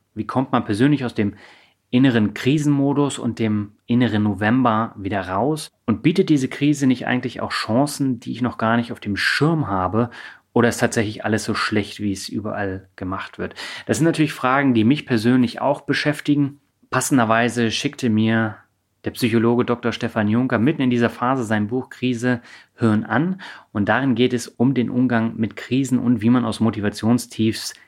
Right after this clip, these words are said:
wieder herauskommt. Und nach dem Lesen machte ich Nägel mit Köpfen und lud ihn als Podcast-Gast für meine kommende Folge ein. Und wir sprechen im Interview über den persönlichen Umgang mit der Krise und wie man versuchen kann,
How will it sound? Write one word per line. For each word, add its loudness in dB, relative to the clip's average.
wieder 2
herauskommt. -4
Und -8
nach 0
dem 2
Lesen 4
machte -2
ich -2
Nägel 4
mit 0
Köpfen -4
und -2
lud 2
ihn -2
als -4
Podcast-Gast -4
für -4
meine 0
kommende -4
Folge -6
ein. -6
Und -8
wir 2
sprechen -4
im 0
Interview 2
über 2
den 4
persönlichen 0
Umgang 0
mit 0
der -2
Krise -4
und 2
wie 4
man 4
versuchen 0
kann, -2